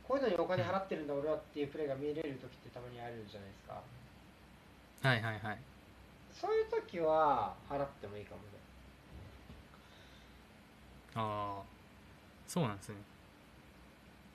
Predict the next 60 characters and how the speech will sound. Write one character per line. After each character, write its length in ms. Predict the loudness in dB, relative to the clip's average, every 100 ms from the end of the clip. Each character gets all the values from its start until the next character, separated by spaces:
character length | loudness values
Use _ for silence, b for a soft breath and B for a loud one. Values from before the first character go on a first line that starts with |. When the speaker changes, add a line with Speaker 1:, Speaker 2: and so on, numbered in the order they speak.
| -20 -20 -20 -20 -20 -12
Speaker 1:
そ 80 | -12
う 20 |
ね。 60 | -12 -14 -18 -18 -20 -12
っ 40 |
て 60 | -6
今 200 | -4 -2
思 80 | -4 -6 -8
う 20 |
よ 60 |
う 80 | -8
に 60 | -10 -12 -14
な 40 |
っ 40 |
て、 80 | -16 -18 -20 -18 -16
今 80 | -16 -16 -18 -18
考 80 | -16 -14 -14
え 80 | -14
て 80 | -16
て。 880 | -18 -20 -20 -20 -20 -20 -20 -8 -8
で 0 |
も 80 | -6
ま 80 | -10
あ 20 | -6
大 120 | -6
体 180 | -4 -6 -6
そ 80 | -8
う 20 |
な 60 | -8
の 80 | -12 -12
か。 80 | -14 -6
で 80 |
も 80 | -2
な 80 | 0
ん 40 |
か 60 | -2
そ 180 | -2 -2
う 40 |
い 60 | -2
う 60 |
さ、 120 | -4 -8
寄 200 | -6 -8
付 120 | -6 -6
的 280 | -2 0
な 120 | 2 2
意 100 | 2
味 200 | 2 2
合 20 |
い 40 | 0
と 60 | -4
か 100 | -8 -8
さ、 200 | -8 -10 -12 -20 -20 -20 -20 -6 -2
Speaker 2:
う 40 |
ん。 120 | -2 -4 -12 -14 -16 -16 -14 -12 -10
Speaker 1:
無、 80 | -8
無 40 |
償 360 | 0 4 6 4
の 120 | 2 -4
寄 120 | -10
付 100 |
み 80 | -8